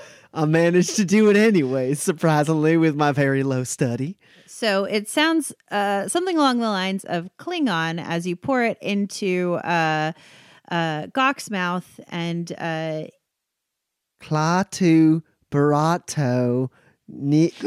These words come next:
Speaker 1: Nikto?
Speaker 2: And, uh, Gok, uh, you feel, um, the, uh,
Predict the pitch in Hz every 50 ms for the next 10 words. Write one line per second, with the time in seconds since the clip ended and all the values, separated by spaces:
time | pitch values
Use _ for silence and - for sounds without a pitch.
0 | - - 139 135 143 147 151 160 165 175 185 180 - 123 - - _ _ - -
1 | 240 233 233 240 262 285 311 339 349 339 - _ - 190 185 180 180 185 185 185
2 | 190 190 185 - - - 165 180 175 170 170 170 165 151 147 - - - - 233
3 | 233 233 233 240 - _ - - _ - _ - 180 180 185 175 196 208 233 254
4 | 254 - - - - 262 254 254 254 254 254 254 247 254 240 - - 214 214 208
5 | 202 202 202 196 185 - - - - - 214 208 202 190 190 190 190 185 175 -
6 | - _ - 185 175 170 165 160 160 160 156